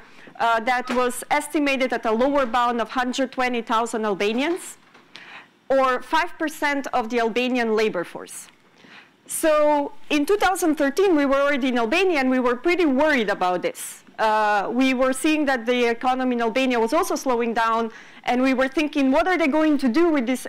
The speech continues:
excess labor force that it's returning home?" Probably what will happen is that unemployment will go up and wages will go down. And what we saw was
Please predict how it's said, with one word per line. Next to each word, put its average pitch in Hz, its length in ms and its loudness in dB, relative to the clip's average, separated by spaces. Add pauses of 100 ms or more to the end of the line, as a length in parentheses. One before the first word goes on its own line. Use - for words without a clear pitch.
excess 277 640 -4
labor 330 340 2
force 220 300 -2
that 226 160 -2
it's - 180 -4
returning 247 420 -2
home?" 220 380 -2 (340)
Probably 294 400 0
what 254 180 -2
will 233 140 -2
happen 285 440 -2
is 247 140 -4
that 233 160 -4
unemployment 269 720 -2
will 240 100 0
go 247 240 2
up 285 320 0
and 233 300 -2
wages 262 380 -2
will 226 100 2
go 226 180 0
down. 196 440 -2 (760)
And 302 400 0 (160)
what 302 300 0
we 349 80 2
saw 427 340 2
was 285 500 -2